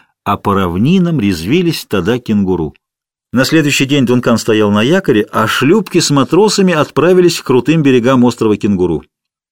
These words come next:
Поиски оказались безуспешными, но это ничего не меняло, ведь с момента катастрофы прошло два года, а за это время море могло совершенно уничтожить обломки трёхмачтового судна.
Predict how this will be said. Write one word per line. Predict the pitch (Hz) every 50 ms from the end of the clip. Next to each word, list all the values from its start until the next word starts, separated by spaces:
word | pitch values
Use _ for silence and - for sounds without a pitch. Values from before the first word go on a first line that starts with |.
| _ _ _ -
Поиски | 131 127 127 117 - -
оказались | 120 - 120 104 113 113 113 104
безуспешными, | 98 90 104 107 107 - - 165 185 170 - - 104 92 80 - - - - - - _ _ _ _ _
но | - - - 240
это | 269 269 - 240
ничего | 233 208 - 220 214 196
не | 190 190
меняло, | 190 190 196 208 190 139 85 78 - _ -
ведь | 107 107 -
с | - 120
момента | 120 123 143 147 135 - 123
катастрофы | - 123 - 120 107 - - 143 147 - 127
прошло | - 117 113 107 - 127 131 117
два | 101 101 110 139 151 143
года, | 113 98 104 135 180 202 185 143 101 80 69 - - _ _ _ _ -
а | 107
за | 98 104 120
это | 135 139 - 120
время | 107 104 135 143 139 123 98
море | 98 104 117 135 143 135 110
могло | 110 104 95 107 113
совершенно | - - 117 113 - - 147 151 156
уничтожить | 156 165 170 156 - - 180 185 170 143 110 -
обломки | 98 87 95 104 98 85 - 85
трёхмачтового | - 95 87 - 95 90 82 - - 87 85 80
судна. | 80 - - 87 73 73 76